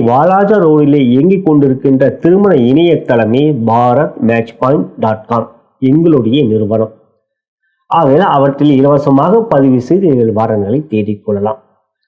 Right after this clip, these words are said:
காதலை பொறுத்தவரை காதலித்துக் கொண்டிருக்கின்ற நண்பர்களுக்கு மகிழ்ச்சி, சந்தோஷம். இந்த வாரத்தை பொறுத்தவரை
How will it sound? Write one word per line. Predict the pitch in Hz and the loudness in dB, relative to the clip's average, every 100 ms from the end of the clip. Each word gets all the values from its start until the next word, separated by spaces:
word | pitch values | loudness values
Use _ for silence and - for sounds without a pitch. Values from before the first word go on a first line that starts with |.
| _ | _
காதலை | 180 233 262 233 180 | -2 0 2 2 2
பொறுத்தவரை | 156 143 131 127 117 117 | 2 0 0 0 0 0
காதலித்துக் | 139 143 139 139 - 151 | 0 0 2 0 -2 -2
கொண்டிருக்கின்ற | 147 135 127 127 123 | 2 2 0 0 0
நண்பர்களுக்கு | 117 120 123 123 117 190 165 | 0 0 0 0 -2 0 0
மகிழ்ச்சி, | 123 123 120 131 | 0 -2 -2 -4
சந்தோஷம். | 127 123 117 113 110 151 196 220 | -2 0 2 0 0 -4 -4 -4
இந்த | 135 117 113 | -4 -2 0
வாரத்தை | 113 120 113 120 113 | 0 0 -2 -4 -4
பொறுத்தவரை | 113 113 113 117 131 | -4 -6 -4 -2 0